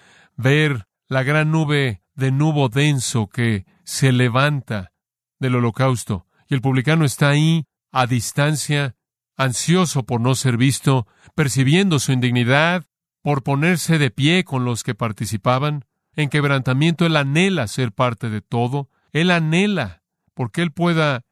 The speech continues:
estar de pie con los justos. En remordimiento profundo, él golpea su pecho y clama con arrepentimiento y esperanza:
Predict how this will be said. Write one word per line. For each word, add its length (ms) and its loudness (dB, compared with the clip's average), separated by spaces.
estar 380 0
de 120 0
pie 300 0
con 180 -2
los 160 -4
justos. 560 -4
En 100 -8
remordimiento 600 -2
profundo, 640 2
él 240 0
golpea 480 0
su 180 -4
pecho 500 0
y 120 0
clama 500 0
con 160 -4
arrepentimiento 720 -2
y 60 0
esperanza: 720 0